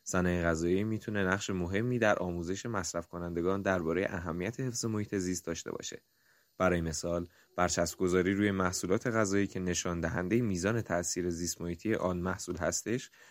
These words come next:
می‌تونه به مصرف کنندگان کمک کنه تا تصمیمات آگاهانه تری بگیرن.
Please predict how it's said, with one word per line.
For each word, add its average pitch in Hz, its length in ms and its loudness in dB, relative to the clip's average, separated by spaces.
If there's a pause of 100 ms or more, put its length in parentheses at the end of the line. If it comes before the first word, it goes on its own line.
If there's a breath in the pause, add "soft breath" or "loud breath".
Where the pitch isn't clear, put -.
(160 loud breath)
می‌تونه 113 420 0
به 98 100 4
مصرف 90 380 0
کنندگان 87 460 0
کمک 101 340 0
کنه 123 300 0
تا 110 140 -8
تصمیمات 90 540 -4
آگاهانه 82 640 -2
تری 92 340 2
بگیرن. - 400 -12